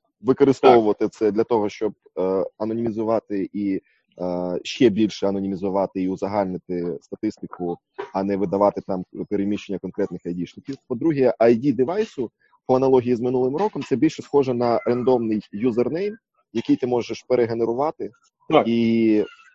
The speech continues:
Speaker 1: е, і це з-, повністю залежить на самому відвідувачі, чи хоче він зробити деанон,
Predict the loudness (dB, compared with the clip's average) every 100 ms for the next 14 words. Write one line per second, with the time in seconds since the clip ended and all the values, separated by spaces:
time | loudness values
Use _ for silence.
0 | _ 0 0 2 0 0 -2 2 2 2
1 | -4 0 0 0 -2 4 4 4 0 -6
2 | -4 -4 -4 -4 -4 -2 -4 -6 -4 -2
3 | -2 -2 -6 -4 -2 -2 -2 0 2 2
4 | -2 -6